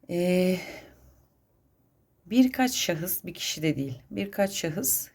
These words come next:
kısaca şöyle söyleyeyim. Birkaç şahıs benim bir işe girmeme engel olmuşlardı.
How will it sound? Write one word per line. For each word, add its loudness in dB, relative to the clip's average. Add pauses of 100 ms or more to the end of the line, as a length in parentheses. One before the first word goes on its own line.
(100)
kısaca 2
şöyle -2
söyleyeyim. -6 (480)
Birkaç 0
şahıs -2 (340)
benim 2
bir 2
işe -2
girmeme 2
engel 0
olmuşlardı. -2